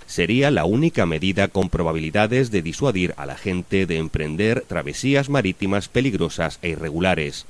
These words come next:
Interceptar a las personas refugiadas que intentan llegar a Europa y devolverlas a Turquía, que ya acoge a dos millones y medio,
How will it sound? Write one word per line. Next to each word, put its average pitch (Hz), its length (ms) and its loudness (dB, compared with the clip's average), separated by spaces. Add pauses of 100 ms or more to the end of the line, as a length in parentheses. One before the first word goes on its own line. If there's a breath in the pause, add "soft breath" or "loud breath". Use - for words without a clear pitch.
Interceptar 90 720 -2
a 95 40 2
las 98 160 -2
personas 90 480 -4
refugiadas 92 640 -2
que 80 100 -8
intentan 87 540 -2
llegar 82 260 0
a 87 60 2
Europa 85 520 0 (140 loud breath)
y 90 120 -2
devolverlas 78 600 -2
a 87 60 -6
Turquía, 95 600 0 (180 loud breath)
que 90 140 -4
ya 95 180 2
acoge 90 380 -2
a 80 80 -2
dos 87 180 -4
millones 78 400 -4
y 98 60 -2
medio, 95 440 2